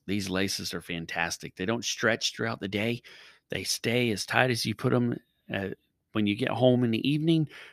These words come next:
They're the same tension as they were when you put 'em on in the morning. So, big deal right there.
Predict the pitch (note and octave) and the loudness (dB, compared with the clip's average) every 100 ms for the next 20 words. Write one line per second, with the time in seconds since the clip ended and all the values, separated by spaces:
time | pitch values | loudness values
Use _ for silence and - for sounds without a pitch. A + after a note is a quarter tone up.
0 | _ G#2 G2 F#2 - C3+ C3 A2+ B2+ A#2+ | _ -2 0 -2 -2 0 0 2 0 2
1 | - A#2+ A2+ A2 G#2+ A2 A2+ G#2+ G2 - | 0 0 0 -2 0 2 2 2 -2 -2
2 | A#2+ A2 A2 G#2+ G2+ F#2 E2 D#2 B1 - | -2 0 0 0 0 -2 -2 -4 -10 -16
3 | _ _ _ _ - F#2+ F2+ - _ _ | _ _ _ _ -6 -6 -6 -14 _ _
4 | _ _ _ _ _ _ G#2 A#2 A#2+ A#2 | _ _ _ _ _ _ -2 2 4 4
5 | A2 G#2 G#2 F2+ F2+ E2+ F2+ D2+ | 2 2 2 2 -2 -2 -2 -2